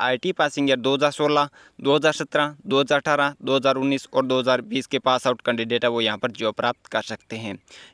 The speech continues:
यहाँ पर आईटी, एनसीवीटी and एससीवीटी दोनों कैंडिडेट के लिए यहाँ पर जॉब रिक्वायरमेंट रखी गई है।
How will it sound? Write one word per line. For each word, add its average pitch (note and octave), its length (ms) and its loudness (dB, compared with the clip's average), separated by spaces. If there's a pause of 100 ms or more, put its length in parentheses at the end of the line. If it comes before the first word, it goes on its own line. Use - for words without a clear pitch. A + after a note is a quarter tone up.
यहाँ C#3+ 160 2
पर - 200 0
आईटी, D3 400 4
एनसीवीटी D3 440 0
and C#3+ 140 2
एससीवीटी C3 460 0
दोनों C#3 240 2
कैंडिडेट B2 420 -2
के - 100 -6
लिए A#2+ 120 2
यहाँ A2+ 140 2
पर A#2+ 120 -6
जॉब A2 260 -2
रिक्वायरमेंट B2 520 -2
रखी G#2+ 260 -6
गई G2+ 180 -10
है। G2 220 -8